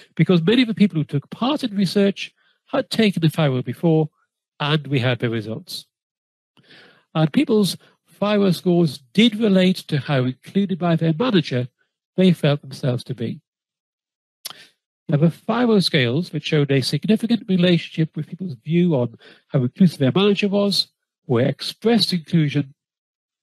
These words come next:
and expressed control. And people who were high on expressed inclusion were less likely to see their manager as prioritizing diversity inclusion,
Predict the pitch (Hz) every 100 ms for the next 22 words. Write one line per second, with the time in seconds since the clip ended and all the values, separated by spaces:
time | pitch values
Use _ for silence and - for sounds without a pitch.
0 | _ - 151 143 - - 123 - 127 -
1 | 123 185 175 _ _ _ _ _ _ _
2 | _ _ _ _ - _ _ _ _ _
3 | 160 156 - 269 320 196 220 160 - 202
4 | 214 226 185 170 - 180 147 - 156 -
5 | 202 175 123 156 - _ _ _ _ -
6 | 127 123 214 208 - 190 190 165 180 160
7 | 165 147 135 135 127 - - 123 113 -
8 | - _ _ _ - 135 135 139 123 -
9 | 123 131 127 135 - 220 190